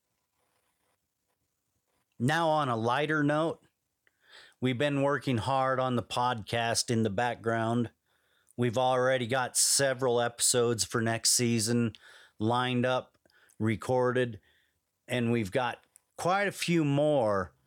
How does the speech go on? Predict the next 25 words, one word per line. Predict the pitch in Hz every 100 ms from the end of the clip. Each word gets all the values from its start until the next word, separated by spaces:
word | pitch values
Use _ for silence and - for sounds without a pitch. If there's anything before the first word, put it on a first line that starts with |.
| _ _ _
scheduled | - - - 139 131 143 135 113 _ _ _ _ -
to | 107
be | 113 123
recorded. | 117 - 120 117 107 71 69 - _ _ -
We're | 107 123
excited. | 117 - - 131 127 135 120
We've | 104 101
got | 92 123 120
some | - 92 92 80 _ -
fabulous | 165 180 147 123 107 -
guests | - 127 127 - - -
for | - 117 117
you | 113 107
this | 113 110 - -
next | 110 110 -
season. | - 107 110 104 107 110 104 - - _ _ _ _ -
And | 117
hey, | 120 151 143 104 - - _ -
we | 135
keep | 127 - 196 196 -
on | 175 165 147
trying | - 147 143 127
to | 110
better | 87 131 131 131 127
ourselves. | 120 110 - 117 98 92 87 82 -